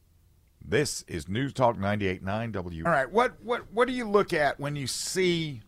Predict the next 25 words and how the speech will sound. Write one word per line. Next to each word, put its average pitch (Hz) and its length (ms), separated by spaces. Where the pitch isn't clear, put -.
the 113 120
federal 165 360
government 110 680
and 120 140
you 127 60
see 160 240
them 139 320
punishing 151 500
every 170 240
little 196 200
thing 160 240
they 135 140
can 123 200
possibly 107 500
do 95 180
just 131 340
because 156 420
they 110 200
can? 131 580
That's 143 400
tyranny. 101 600
That 87 160
is 90 140
tyranny 82 600
right 90 340